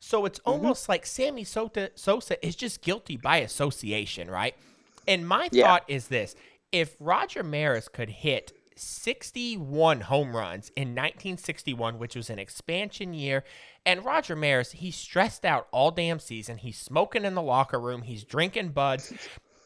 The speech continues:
Speaker 1: And then when you
Speaker 2: Mm-hmm.
Speaker 1: got a guy like Sammy Sosa who, like, picks up weight training, if you look at the back of his baseball card, he was getting better. His on-base percentage was getting higher. He was learning to take pitches. Like,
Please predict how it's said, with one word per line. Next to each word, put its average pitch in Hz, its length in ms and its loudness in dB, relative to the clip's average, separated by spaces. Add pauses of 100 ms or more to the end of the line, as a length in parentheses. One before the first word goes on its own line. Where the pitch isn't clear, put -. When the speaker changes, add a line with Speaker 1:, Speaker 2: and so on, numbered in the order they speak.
(140)
Speaker 1:
And 262 100 8
then 277 80 -2
when 285 140 4
you 202 80 10
Speaker 2:
Mm-hmm. 233 60 4
Speaker 1:
got 311 200 10
a 302 40 -4
guy 254 200 4
like 269 220 0
Sammy 214 340 -4
Sosa 208 400 -2
who, 170 100 -2
like, 160 360 2
picks - 320 -4
up 202 180 0
weight 139 220 0
training, 113 360 -4 (300)
if 180 180 4
you 170 80 0
look 240 240 -6
at - 80 -6
the 151 80 -4
back 156 280 2
of 135 80 -4
his 110 160 -6
baseball 131 440 -2
card, 123 220 0
he 330 240 -6
was - 200 2
getting 160 400 2
better. 117 260 4
His 113 160 -10
on-base 185 460 -2
percentage 147 440 -6
was 135 140 -8
getting 131 240 0
higher. 123 240 4
He 175 100 -4
was 139 220 -6
learning 127 480 0
to 101 100 -12
take 117 320 -8
pitches. 101 420 -14 (380)
Like, 190 280 0